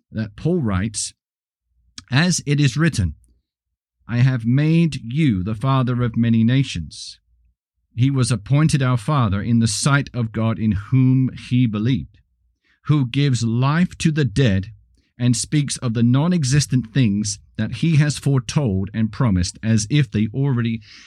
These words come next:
existed." So the Apostle Paul here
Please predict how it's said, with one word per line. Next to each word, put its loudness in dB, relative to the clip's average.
existed." 0
So -2
the 4
Apostle 2
Paul 0
here 0